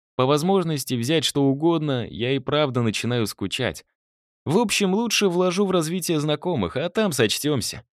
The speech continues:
Я вообще завтра только самые мусорные артефакты продам. Они могут обесцениться, когда рынок пресытится. Эту тему тоже обсудила, и Наташа обещала помочь.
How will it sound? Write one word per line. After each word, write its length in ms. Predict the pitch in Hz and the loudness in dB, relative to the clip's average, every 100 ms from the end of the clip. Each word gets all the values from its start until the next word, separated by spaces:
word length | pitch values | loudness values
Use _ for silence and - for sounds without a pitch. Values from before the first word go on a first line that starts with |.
| _ _ - | _ _ -4
Я 200 | 127 190 | 2 4
вообще 420 | 208 202 - 220 | 4 4 2 2
завтра 420 | 151 175 156 135 | 2 2 2 -2
только 320 | 123 143 127 | 0 0 0
самые 340 | 123 147 147 139 | 0 0 2 2
мусорные 500 | 147 143 143 131 127 | 0 -2 -4 -2 -2
артефакты 600 | 123 127 - 147 - 87 | -4 -6 -2 -2 -2 -6
продам. 440 | - 80 78 65 - _ _ _ | -4 -4 -4 -10 -16 _ _ _
Они 240 | - 196 | 0 4
могут 320 | 208 214 180 170 | 4 4 2 0
обесцениться, 800 | 160 160 - 196 156 85 - 82 | 0 0 0 0 2 0 -4 -2
когда 340 | 92 87 95 | -2 2 2
рынок 320 | 107 110 92 | 4 2 0
пресытится. 760 | - 104 - 127 - - - - _ _ _ _ | 0 0 0 -2 -2 -10 -12 -16 _ _ _ _
Эту 260 | 139 139 131 | 0 2 2
тему 300 | 156 156 135 | 2 0 2
тоже 320 | 170 120 87 | 2 2 2
обсудила, 500 | 82 107 107 151 151 | 0 -2 -2 0 2
и 80 | 135 | 4
Наташа 540 | 120 110 156 131 104 | 4 2 0 0 0
обещала 460 | 87 82 - 101 90 | -2 -2 0 0 0
помочь. 520 | 90 82 95 - | -2 0 -2 -4